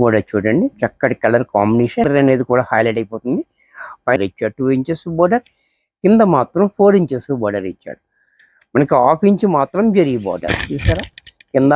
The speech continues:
పైన కూడా. పళ్ళు చూడండి, బ్లౌజ్ కూడా ఇలా.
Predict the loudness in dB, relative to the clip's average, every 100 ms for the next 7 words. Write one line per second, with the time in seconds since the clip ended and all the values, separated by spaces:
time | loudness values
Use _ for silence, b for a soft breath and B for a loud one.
0 | 2 0 0 -2 -4 -8 -10 -12 -18 _
1 | _ _ _ _ _ 0 2 2 2 2
2 | 2 0 -2 _ _ _ -2 2 2 0
3 | -4 -2 -2 0 0 0 0